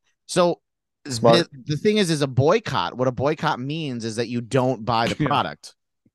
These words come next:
Speaker 2: Yeah.
Speaker 1: Do, do you
Speaker 3: Right.
Speaker 1: understand?
Speaker 2: That's the
Speaker 1: And that's the
Speaker 2: definition
Speaker 1: thing.
Speaker 2: of it.
Speaker 1: Yes.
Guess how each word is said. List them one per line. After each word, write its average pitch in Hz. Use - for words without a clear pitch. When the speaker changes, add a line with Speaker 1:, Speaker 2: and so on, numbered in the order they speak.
Speaker 2:
Yeah. 101
Speaker 1:
Do, 156
do 151
you 180
Speaker 3:
Right. -
Speaker 1:
understand? 220
Speaker 2:
That's -
the 170
Speaker 1:
And 180
that's -
the 143
Speaker 2:
definition 120
Speaker 1:
thing. -
Speaker 2:
of 80
it. 80
Speaker 1:
Yes. 185